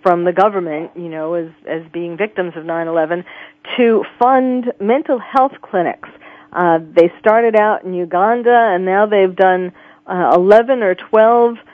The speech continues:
um, clinics around the world, mental health clinics,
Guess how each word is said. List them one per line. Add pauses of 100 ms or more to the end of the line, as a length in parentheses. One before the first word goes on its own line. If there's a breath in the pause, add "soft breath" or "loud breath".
(240 soft breath)
um,
clinics
around
the
world, (280 loud breath)
mental
health (120)
clinics,